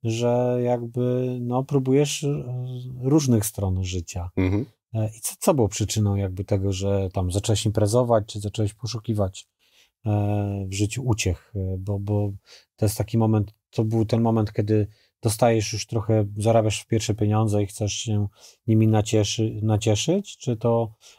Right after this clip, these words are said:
Speaker 1: odwrotnie, w sensie, że nie, nie wychodzi coś w życiu i starasz się jakby wynagrodzić sobie?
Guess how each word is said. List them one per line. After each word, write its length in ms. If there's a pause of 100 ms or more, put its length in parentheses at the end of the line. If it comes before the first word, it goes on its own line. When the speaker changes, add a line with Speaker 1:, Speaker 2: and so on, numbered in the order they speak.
Speaker 1:
odwrotnie, 560
w 40
sensie, 420
że 180
nie, 200 (140)
nie 120
wychodzi 380
coś 160
w 40
życiu 420 (380)
i 60
starasz 360
się 500
jakby 720
wynagrodzić 640
sobie? 260